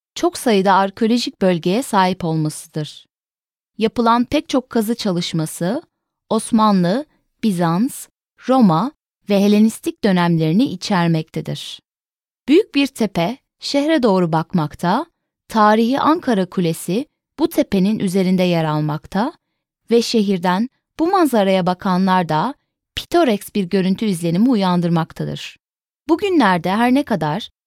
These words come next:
eski dönemlerden birkaç hatırı sayılır mimari örnek olsa da bunların pek azı ayakta kalmıştır. Augustus Tapınağı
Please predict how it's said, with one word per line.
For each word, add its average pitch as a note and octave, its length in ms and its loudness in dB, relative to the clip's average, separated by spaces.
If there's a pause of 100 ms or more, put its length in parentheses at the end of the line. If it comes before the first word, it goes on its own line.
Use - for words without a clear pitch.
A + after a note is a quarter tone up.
(180)
eski E4 320 0
dönemlerden F#3+ 760 0
birkaç A3+ 420 -2
hatırı D#4 320 -2
sayılır G3 400 0
mimari G#3 540 2
örnek F3+ 340 -2
olsa F3 360 -4
da F3 240 -4 (440)
bunların B3 340 4
pek D#4+ 260 -6
azı G3+ 160 -2
ayakta G3 380 -2
kalmıştır. E3 840 -6 (840)
Augustus A#3 480 -2
Tapınağı F#3+ 720 -2